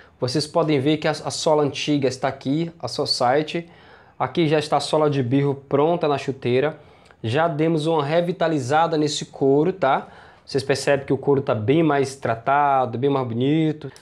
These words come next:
Já fizemos todo esse trabalho. É isso aí, meus amigos. Se vocês gostaram desse vídeo, se vocês gostaram dessa dica,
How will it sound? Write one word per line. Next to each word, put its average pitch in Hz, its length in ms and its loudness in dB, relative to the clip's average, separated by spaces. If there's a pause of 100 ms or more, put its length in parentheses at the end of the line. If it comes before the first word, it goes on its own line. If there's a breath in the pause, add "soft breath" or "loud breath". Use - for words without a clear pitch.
(140 loud breath)
Já 175 120 0
fizemos 220 420 2
todo 214 200 2
esse 196 160 -2
trabalho. 127 540 0 (500 soft breath)
É 190 80 0
isso 202 160 2
aí, 208 120 6
meus 175 180 4
amigos. 107 320 0
Se - 160 -6
vocês 180 340 2
gostaram 165 680 2
desse 143 240 -2
vídeo, 165 400 0
se - 100 -6
vocês 156 300 -2
gostaram 151 420 0
dessa 151 260 -2
dica, 135 440 -2